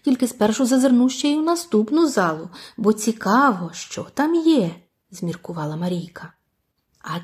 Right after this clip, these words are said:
там виноград, сизі ожини, стиглі соняхи й жовте листя. «Ні, сунички мені смачніші», вирішила дівчинка. «Вернуся по них». Обернулася, а позад неї ні залів, ні столів,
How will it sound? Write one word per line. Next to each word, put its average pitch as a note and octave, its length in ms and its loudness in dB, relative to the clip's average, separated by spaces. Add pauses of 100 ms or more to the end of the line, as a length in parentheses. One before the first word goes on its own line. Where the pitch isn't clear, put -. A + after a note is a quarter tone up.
там B3+ 380 0
виноград, A3 920 2 (120)
сизі B3+ 500 2
ожини, G3+ 840 2
стиглі C4+ 460 0
соняхи A#3+ 640 4
й A3+ 40 4
жовте A#3 420 2
листя. C4+ 680 -2 (500)
«Ні, A#3 280 4
сунички B3+ 560 0
мені D4+ 240 2
смачніші», F3 960 -2 (260)
вирішила F3 540 4
дівчинка. E3+ 600 -4 (320)
«Вернуся F3+ 640 0
по D4+ 180 -2
них». E3 360 -4 (400)
Обернулася, C#4 1000 2 (280)
а D#4 80 0
позад F4 460 2
неї E4 260 0
ні E4 200 2
залів, C4 600 2
ні E4+ 140 2
столів, C4+ 540 2